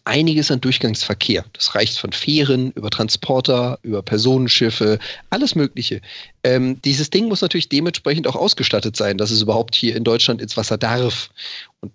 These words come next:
da brauchst du, um einen gewissen Hafen zu besuchen, auch eine gewisse, äh, Antriebskraft.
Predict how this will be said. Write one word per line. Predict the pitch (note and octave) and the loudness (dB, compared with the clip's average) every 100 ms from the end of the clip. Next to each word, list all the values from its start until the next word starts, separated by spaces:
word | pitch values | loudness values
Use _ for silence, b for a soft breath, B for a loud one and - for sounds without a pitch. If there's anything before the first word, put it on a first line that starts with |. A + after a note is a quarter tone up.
| _ | _
da | A2+ | -2
brauchst | A2 - A#2+ F#3+ - | -2 0 0 2 0
du, | G#3+ | -2
um | D3+ D3+ | -2 0
einen | B2 B2 | 0 0
gewissen | A2+ A#2+ A2 | -2 -2 -2
Hafen | A#2 G#3+ D#3+ | -2 -2 -2
zu | - | -2
besuchen, | A2 G#2 B2 E3 | -2 -2 -2 0
auch | - | 0
eine | C#3 D3 | 2 0
gewisse, | C3+ D3 - C#3+ C#3 - - | 0 2 4 4 2 0 -2
äh, | B2+ | -2
Antriebskraft. | C#3 G3 - A2 - - - F#2+ - - - | 0 -2 -2 -4 -4 -4 -4 -4 -4 -10 -16